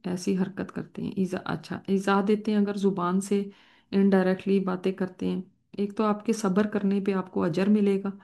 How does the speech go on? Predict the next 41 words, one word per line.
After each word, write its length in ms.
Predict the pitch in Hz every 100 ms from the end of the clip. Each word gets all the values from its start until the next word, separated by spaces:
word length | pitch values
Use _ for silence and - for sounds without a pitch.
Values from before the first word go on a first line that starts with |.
| _ _ _ _ _
आप 220 | - 208 208
उनसे 240 | 208 226
काटे 440 | 220 185 185 254
नहीं, 320 | 233 196 202 - _ _ -
मगर 220 | 233 220
हाँ, 180 | 202 196
limit 360 | 190 175 185 -
कर 140 | -
सकते 420 | - - - -
हैं। 260 | 208 202 - _ _ _ _ _ _ _ _
उस्तादा, 300 | 208 208 208
हम 180 | 208 208
जो 140 | 208 196
bank 360 | 185 196 196
में 220 | 196 196
investment 520 | 190 190 185 - 202 196
करते 320 | 190 - 190
हैं 220 | 185 185
ताकि 340 | - 190 -
हमें 420 | 190 185 185 190 -
every 320 | 185 185 196
month 380 | 180 180 180 196
थोड़े 160 | 190
पैसे 340 | 190 175 - 196
मिलते 340 | 180 180 185
रहें, 320 | 175 180 180 - _ _ _
क्या 120 | - 190
ये 160 | 185
जायज़ 420 | 180 160 165 185
है? 140 | 190 185
Bank 280 | 190 208 208
की 120 | 214
investment 600 | 208 202 196 - 208 208
का 140 | 208 208
मतलब, 340 | 190 196 202
मेरा 240 | 196 190 190
ख्याल, 220 | 196 190
आपका 260 | 185 -
ये 220 | 196 180 185
है 60 |
कि 220 | 185 196